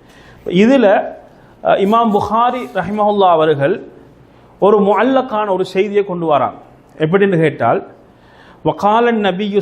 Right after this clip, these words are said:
ஸல்லல்லாஹு அலைஹி வஸல்லம், ரசூலுல்லாஹி ஸல்லல்லாஹு அலைஹி வஸல்லம் அவர்கள் கூறினார்கள், "மன் யஹ்ஃபிரு பி'ர ரூமா,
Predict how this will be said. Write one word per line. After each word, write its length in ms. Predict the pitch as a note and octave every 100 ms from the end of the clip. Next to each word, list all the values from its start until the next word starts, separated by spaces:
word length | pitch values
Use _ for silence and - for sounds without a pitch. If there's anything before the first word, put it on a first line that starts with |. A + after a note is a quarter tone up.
| G3
ஸல்லல்லாஹு 580 | F3 F#3 F3 E3+ E3 D3
அலைஹி 340 | D3 E3 E3
வஸல்லம், 560 | D3+ D3 C3+ B2 E3 A#3+ - - - _ - - -
ரசூலுல்லாஹி 720 | D#3 A3+ A#3+ A3 G#3 G3 F#3 -
ஸல்லல்லாஹு 560 | E3 G3 G3 F#3 F3 D3+
அலைஹி 480 | C#3+ F3+ F3 F3
வஸல்லம் 560 | E3+ F3 F3+ F#3 G#3 -
அவர்கள் 640 | C3+ D#3+ F3+ F3+ G3 G#3 G3+
கூறினார்கள், 920 | F#3 G3 F3 C#3+ B2 A#2+ E3 G3 - - - - -
"மன் 280 | D3 F3+ G#3
யஹ்ஃபிரு 720 | F#3 F#3 - - G#3+ G#3+ B3 B3 - C#3
பி'ர 400 | G3 A#3+ G3 G3+
ரூமா, 420 | F3 G#3+ G3 C3